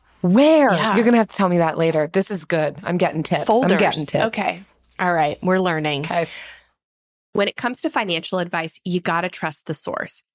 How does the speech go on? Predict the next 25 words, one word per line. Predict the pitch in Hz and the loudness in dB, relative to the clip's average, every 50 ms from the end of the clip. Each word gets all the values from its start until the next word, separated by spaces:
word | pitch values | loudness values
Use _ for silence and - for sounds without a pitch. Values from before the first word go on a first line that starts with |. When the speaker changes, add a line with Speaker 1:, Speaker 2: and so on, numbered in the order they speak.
| _ _ - | _ _ -8
Speaker 1:
It's | 214 - - | -8 -6 -2
why | 202 214 226 262 | -2 0 0 2
you | 339 339 320 | 2 2 2
listen | 247 226 - - 220 | 0 0 -2 -2 -4
to | 208 | -4
this | 202 165 156 - | -2 -4 -8 -8
podcast. | - - - - - - - - - - - - - - _ _ _ _ | -10 -10 -10 -10 -10 -10 -10 -10 -8 -10 -12 -14 -18 -20 _ _ _ _
If | - - - | -6 -2 0
you're | 233 226 | 0 2
looking | 233 220 - 208 190 | 0 0 0 -2 -2
to | 190 - - | -2 -2 -4
upgrade | 175 - - - 175 165 160 | -6 -6 -4 -2 -2 -2 0
your | 160 165 | -2 0
wallet, | 165 208 262 330 320 269 247 247 - _ _ _ | 2 2 2 2 2 0 0 -2 -4 _ _ _
you | - 208 220 | -2 0 0
need | 214 208 196 - | 2 0 -2 -2
to | 202 | -6
turn | - - - 190 180 175 | -8 -6 -4 -4 -4 -4
to | - 185 | -4 -4
NerdWallet. | 180 180 180 180 180 180 170 151 - - - - - - - _ _ _ - | -2 -2 0 0 0 -2 -2 -6 -6 -6 -6 -6 -8 -10 -14 _ _ _ -2
Speaker 2:
Their | 165 151 180 196 226 277 | 0 0 2 2 2 2
expert | 285 220 208 - - - 180 175 - | 0 0 -2 -4 -6 -4 -2 -2 -2
team | - - 185 175 | 0 0 2 2
of | 175 170 | 2 2
nerds | 165 170 165 165 160 160 160 - - | 2 2 2 4 2 0 0 -2 -6